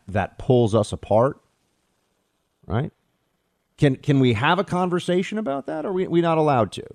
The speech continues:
No, we're just supposed to accept their premise. We're supposed to accept their premise that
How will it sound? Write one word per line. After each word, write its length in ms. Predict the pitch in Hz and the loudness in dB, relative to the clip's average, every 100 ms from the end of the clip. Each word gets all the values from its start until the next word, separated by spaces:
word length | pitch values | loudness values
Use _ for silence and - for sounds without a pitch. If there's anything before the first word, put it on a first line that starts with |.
| - | 2
No, 260 | 175 143 - - | 6 6 2 0
we're 140 | 139 | 4
just 200 | 123 202 | 6 4
supposed 380 | 214 185 180 160 | 4 4 4 6
to 180 | 160 151 | 6 4
accept 760 | 127 123 - - 180 151 - - _ _ _ _ _ _ - | 4 0 -2 4 6 6 0 -16 _ _ _ _ _ _ -4
their 360 | 90 135 139 | 4 6 6
premise. 460 | - 131 107 76 - | 4 2 2 0 -2
We're 100 | 104 | -2
supposed 360 | - 127 123 | 2 4 4
to 100 | 117 | 4
accept 280 | 104 120 113 | 2 2 2
their 160 | 107 107 | 2 2
premise 420 | - 101 90 87 | 2 0 0 -2
that 280 | - 90 - | 0 0 0